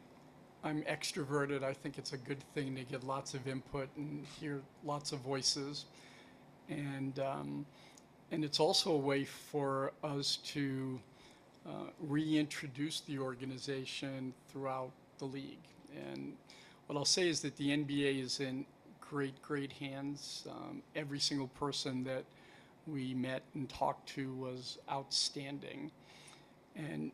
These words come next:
you've seen that a lot of assistant coaches are taking the next step, um, especially this summer. And I think there's a reason for that. Um, this is a very, very demanding job.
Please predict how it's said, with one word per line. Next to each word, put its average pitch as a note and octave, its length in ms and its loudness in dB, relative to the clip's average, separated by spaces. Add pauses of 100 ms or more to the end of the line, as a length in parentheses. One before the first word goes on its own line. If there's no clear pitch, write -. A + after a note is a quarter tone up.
(120)
you've C#3 380 0
seen E3+ 400 6
that C#3 140 4
a C3+ 40 4
lot C#3 540 4
of C3+ 360 2 (500)
assistant - 640 6
coaches C3+ 640 -2
are C3 120 -2 (120)
taking D3 400 -2
the C3 100 -4
next C3+ 300 -2
step, C3 320 0 (260)
um, C3+ 400 -6 (540)
especially C3 600 -2
this C3+ 140 0
summer. C#3+ 500 2
And D3 120 -2
I - 20 -4
think G3+ 260 -4
there's E3+ 240 0
a E3+ 80 2
reason D#3 400 2
for C#3 200 -4
that. A#2 260 -6 (680)
Um, - 380 -6 (920)
this D#3+ 240 4
is E3 60 4
a C#3+ 40 2
very, D3 340 4
very C#3+ 320 2
demanding C3 640 -2
job. C3+ 380 0